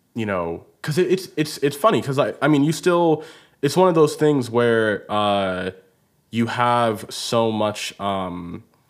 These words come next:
I guess, you know, a say in how things go, how, you know, the project turns out. But then at the same time, you're still, so it's like you have all these people that are l-, looking, you know, to you, but then, like, you've got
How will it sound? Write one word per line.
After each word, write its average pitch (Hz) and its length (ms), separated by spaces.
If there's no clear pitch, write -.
I 117 100
guess, 117 300
you 175 60
know, 101 340
a 110 120
say 107 480
in 98 120
how 110 240
things 104 360
go, 101 560
how, 107 400
you 117 80
know, 104 100
the 92 100
project 104 420
turns 101 320
out. 101 360
But 104 140
then 110 220
at 110 140
the 107 80
same 117 280
time, 104 320
you're 95 140
still, 143 600
so - 100
it's 139 60
like 139 160
you 151 80
have 180 180
all 151 120
these 127 200
people 104 280
that 95 340
are 98 200
l-, 92 80
looking, 117 580
you 110 100
know, 82 160
to - 180
you, 107 340
but 104 180
then, 113 200
like, 95 220
you've 101 160
got 104 340